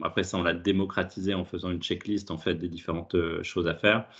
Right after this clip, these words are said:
Euh, après notre démarche elle est jamais non plus de trop tenir les gens par la main, de bou-,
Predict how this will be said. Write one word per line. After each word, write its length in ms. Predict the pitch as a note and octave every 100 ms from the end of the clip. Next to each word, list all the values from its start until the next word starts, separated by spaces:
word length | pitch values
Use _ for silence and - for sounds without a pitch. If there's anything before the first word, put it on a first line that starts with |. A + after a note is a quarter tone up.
| - - -
Euh, 1300 | - E2 D#2+ D#2+ D#2+ D#2+ D#2+ G1+ - - - F#2 F2+ E2
après 260 | F2+ G#2+
notre 200 | F#2+ F#2 -
démarche 360 | - G2 - F#2+
elle 100 | E2+
est 60 |
jamais 280 | F2 F2 F#2
non 200 | F#2 F#2
plus 160 | F2 F#2+
de 120 | F#2
trop 340 | F2+ - A2+
tenir 320 | - G2+ G2
les 120 | F#2+ F2
gens 140 | G2
par 180 | F2+ D#2+
la 100 | E2
main, 280 | F2 F#2 F#2
de 100 | E2+
bou-, 220 | F2